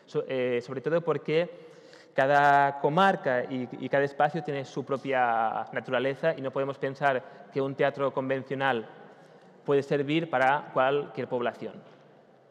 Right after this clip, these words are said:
Por eso lo que se plantea, em,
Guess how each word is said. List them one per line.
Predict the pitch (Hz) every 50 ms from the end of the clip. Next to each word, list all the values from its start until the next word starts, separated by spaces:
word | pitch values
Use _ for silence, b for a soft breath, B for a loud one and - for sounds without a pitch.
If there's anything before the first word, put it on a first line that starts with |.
| _ _ _ _ - - -
Por | - 151 151
eso | 156 156 - 170 170 160 -
lo | 156 156
que | 143 156
se | 151 143
plantea, | 135 139 139 139 135 170 165 160 143 123 113 - - B B B B B B B B B B B B B B B B _ _ _ _ _ _ _
em, | - 147 135 127 123 123 123 127 127 127 127 135